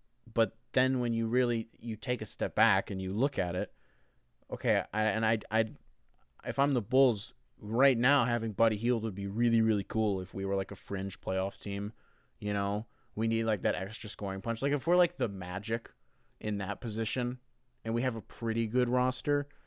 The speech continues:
but we just need that extra, like, seventeen to twenty a game, yeah, I want a guy like Buddy Hield.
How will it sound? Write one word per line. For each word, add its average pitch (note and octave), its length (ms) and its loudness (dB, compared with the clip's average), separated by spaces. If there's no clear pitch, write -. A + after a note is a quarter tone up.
but A2+ 80 -2
we A#2 80 2
just A2+ 220 -4
need A2 260 0
that A#2 160 4
extra, B2+ 340 -2
like, B2+ 200 -2
seventeen C3 580 -2
to C3+ 80 -4
twenty C#3+ 320 0
a D3 40 0
game, D3+ 360 0
yeah, A#2 200 4
I G#2+ 120 4
want G#2 260 2
a G2+ 40 -4
guy F#2+ 180 2
like F#2 180 -2
Buddy F2 180 -4
Hield. - 360 -2